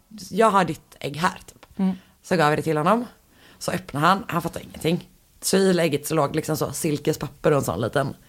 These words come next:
Speaker 2: En liten box.
Speaker 1: Exakt,
Speaker 2: Var
Speaker 1: precis.
Speaker 2: köpte du ringarna? Det kanske inte vill säga här i podden.
Speaker 1: Alltså något helt random ställe.
Speaker 2: Mm.
Speaker 1: Du vet första bästa, för vi ska göra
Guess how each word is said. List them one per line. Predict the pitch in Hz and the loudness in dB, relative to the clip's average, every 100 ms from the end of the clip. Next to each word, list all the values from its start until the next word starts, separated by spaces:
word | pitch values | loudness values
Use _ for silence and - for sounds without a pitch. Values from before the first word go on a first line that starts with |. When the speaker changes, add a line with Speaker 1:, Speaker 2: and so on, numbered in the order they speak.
| - | -10
Speaker 2:
En | 175 | -6
liten | 165 170 | -4 -2
box. | 170 - - 175 | -4 -6 -2 2
Speaker 1:
Exakt, | 180 - - - - | 2 0 -6 -8 -6
Speaker 2:
Var | 247 | -2
Speaker 1:
precis. | - | 0
Speaker 2:
köpte | 262 - 240 | 0 -2 0
du | 226 | 2
ringarna? | 226 226 226 170 - | 4 4 2 0 -4
Det | |
kanske | 196 180 | -4 -2
inte | 185 170 | -2 -2
vill | |
säga | 160 175 160 | -4 -2 0
här | 165 156 | 2 0
i | 156 | -2
podden. | 151 196 | -2 -2
Speaker 1:
Alltså | 214 | 2
något | 185 180 | 2 4
helt | 165 151 | 0 0
random | 139 151 143 143 | 2 4 4 0
ställe. | 131 143 - - - | -2 -6 -6 -12 -4
Speaker 2:
Mm. | 185 - | -4 -2
Speaker 1:
Du | |
vet | 170 160 | -2 -2
första | - 180 - | -2 -6 -4
bästa, | 160 151 - | -6 -6 -6
för | |
vi | 170 180 | -2 -2
ska | 185 | 2
göra | 185 170 160 147 147 | 4 6 6 4 2